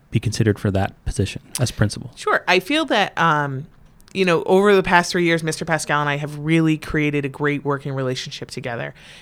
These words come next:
Speaker 2: And I feel that this will allow us to continue to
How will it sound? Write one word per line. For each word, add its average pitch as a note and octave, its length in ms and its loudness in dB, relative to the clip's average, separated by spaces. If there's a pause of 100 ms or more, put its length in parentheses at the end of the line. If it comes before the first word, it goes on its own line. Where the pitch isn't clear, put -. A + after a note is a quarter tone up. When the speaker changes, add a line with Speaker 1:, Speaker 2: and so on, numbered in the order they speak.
Speaker 2:
And D#3 80 -2
I D3+ 80 2
feel D#3+ 200 2
that D3 240 4 (260)
this D#3+ 460 2
will D3 180 2
allow D3 320 6
us C#3 220 2
to - 100 -12
continue E3 560 0
to C#3+ 420 -2